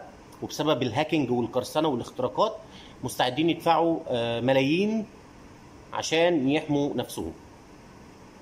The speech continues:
فدي بس كانت نقطة كنت حابب أتكلم عنها يعني، آه، بالنسبة لفيسبوك، خصوصا إن هي شركة، آه، عملاقة جدا ورأس مالها طبعا بالمليارات. آه،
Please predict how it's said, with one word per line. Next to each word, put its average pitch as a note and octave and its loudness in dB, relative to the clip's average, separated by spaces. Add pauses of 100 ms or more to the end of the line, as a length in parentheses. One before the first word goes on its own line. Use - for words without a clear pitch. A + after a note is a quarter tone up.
(640)
فدي C3 2
بس E3 0
كانت C3 -2
نقطة F#3 0
كنت - -8
حابب C#3+ 0
أتكلم C#3+ 0
عنها C#3 0
يعني، F#3+ -2 (480)
آه، A#2 0
بالنسبة C#3 2
لفيسبوك، C3 -2 (120)
خصوصا - -2
إن C#3 0
هي D3 0
شركة، D#3 -2
آه، A#2+ 0
عملاقة A#2+ 0
جدا D3 -2 (500)
ورأس A#2+ 0
مالها C#3+ 0
طبعا C3+ 0
بالمليارات. A2 -2 (1200)
آه، B2 4